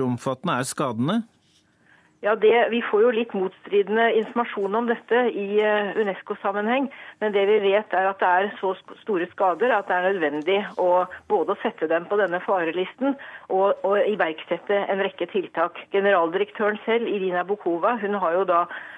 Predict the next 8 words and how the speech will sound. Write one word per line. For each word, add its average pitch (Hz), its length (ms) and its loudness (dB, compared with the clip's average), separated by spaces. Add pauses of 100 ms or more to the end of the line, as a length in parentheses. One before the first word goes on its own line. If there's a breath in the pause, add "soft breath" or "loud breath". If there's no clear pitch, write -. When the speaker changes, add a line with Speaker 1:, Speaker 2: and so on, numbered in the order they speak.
(140)
Speaker 2:
bekreftet 202 580 -2
at 185 160 -4
unesco 185 400 -4
nå 180 160 0 (240)
er 165 320 -2
klare 208 400 4
med 196 160 0
både 180 240 0